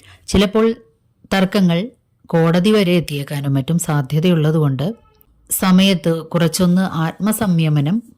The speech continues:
പാലിക്കുന്നത് നന്നായിരിക്കും. മാത്രമല്ല, പിതൃസ്വത്ത് ഈ സമയത്ത് കിട്ടുവാനുള്ള അവസ്ഥയും കുറവായിരിക്കും. പിതാവിന് അസുഖങ്ങളും മറ്റും വർദ്ധിക്കാനിടയുണ്ട്.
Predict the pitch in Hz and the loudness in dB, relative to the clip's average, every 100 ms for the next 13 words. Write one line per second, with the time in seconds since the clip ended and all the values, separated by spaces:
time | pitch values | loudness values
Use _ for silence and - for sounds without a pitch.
0 | _ 165 151 147 160 165 143 139 165 185 | _ -2 0 0 0 -2 0 0 2 2
1 | 160 143 127 120 143 135 _ _ _ _ | 2 2 0 -4 -8 -14 _ _ _ _
2 | - 185 180 196 196 165 160 208 _ - | 0 2 2 2 2 0 -2 -6 _ -2
3 | 190 202 214 226 220 226 202 208 190 185 | 0 0 0 -2 0 2 2 2 2 2
4 | 170 180 175 - 170 147 175 170 170 165 | 0 -4 -4 -4 -4 -2 0 2 2 2
5 | 160 175 - 160 151 147 - 175 156 202 | 0 -4 -4 -2 0 -2 0 0 0 -4
6 | - 185 180 156 131 120 - - _ _ | -2 2 2 2 0 -4 -10 -16 _ _
7 | 190 185 185 202 208 214 233 - _ - | 0 2 2 2 0 -2 -6 -14 _ -2
8 | 165 170 147 175 190 190 180 156 170 208 | 0 0 0 2 4 4 2 0 -2 -2
9 | 170 156 143 147 165 165 160 143 131 123 | -2 0 0 0 0 0 2 0 -2 -4